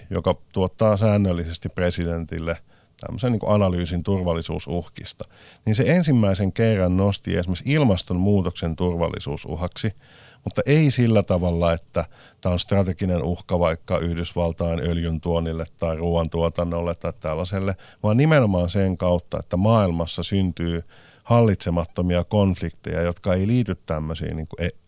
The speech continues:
uskonnollisiin tai ideologisiin syihin. Ja ni-, niitä ei pystytä enää niinku hallitsemaan millään asevoimilla.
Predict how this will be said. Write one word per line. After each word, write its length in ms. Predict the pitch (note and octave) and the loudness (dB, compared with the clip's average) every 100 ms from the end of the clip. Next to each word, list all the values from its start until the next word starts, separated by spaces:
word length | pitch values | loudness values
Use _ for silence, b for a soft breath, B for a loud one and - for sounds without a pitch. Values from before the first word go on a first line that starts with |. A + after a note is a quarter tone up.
| - | -6
uskonnollisiin 920 | G2+ - F#2+ F2 F2 E2+ D#2+ E2 E2+ | -6 -4 0 2 2 0 -2 -4 -4
tai 180 | E2 F2 E2 | -2 -2 0
ideologisiin 720 | G2 F2 F2 E2 E2+ E2+ F2 | 2 2 0 -4 -6 -6 -6
syihin. 440 | - D2 F#2 F#2 - B B B B B B | -8 -8 -6 -8 -8 B B B B B B
Ja 60 | G#2 | 4
ni-, 220 | A#2 A#2+ - - - - - | 6 4 2 -12 -16 -14 -2
niitä 360 | B2 C3 A#2 | 2 4 4
ei 60 | G2+ | 2
pystytä 500 | - C#3+ - A2+ F#2 | 2 0 2 -2 0
enää 320 | F#2+ G2+ G2+ | 0 0 0
niinku 240 | F#2+ F#2+ G#2 | 0 -2 0
hallitsemaan 720 | B2+ C3 G2+ - E2 E2 D#2 | 2 4 2 0 -2 -2 -2
millään 340 | E2+ E2+ E2+ | 0 0 0
asevoimilla. 800 | F2+ F2 D#2 E2 - - - - | -2 -2 -4 -4 -6 -8 -10 -12